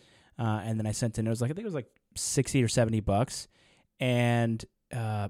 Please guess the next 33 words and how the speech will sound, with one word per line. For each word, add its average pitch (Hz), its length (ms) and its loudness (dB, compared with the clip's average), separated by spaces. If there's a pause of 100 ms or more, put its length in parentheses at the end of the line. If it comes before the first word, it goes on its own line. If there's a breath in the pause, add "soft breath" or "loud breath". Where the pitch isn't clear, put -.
(220)
it 107 240 -6
was 117 280 0
the, 113 60 -2
f-, - 260 -6
it - 80 -6
tests - 280 4
the 156 80 0
free 180 380 4
testosterone, 87 840 -2 (480 soft breath)
which 113 420 2
they 120 180 6
explained 110 580 2
is 98 160 -2
like, 95 340 -4 (920)
uh, 104 100 -2 (160)
they 175 220 8
said, 156 260 2
they 147 60 4
were 147 60 8
saying 143 280 6
that 123 100 0
they 120 100 2
think 117 180 -2
it's 110 140 -6
a 95 40 -4
better 90 220 -4
measure 160 580 4
because, 95 840 -2 (460)
uh, 87 180 -8
they 90 140 -4
felt 78 260 -2
like 92 240 -6
it's - 160 -14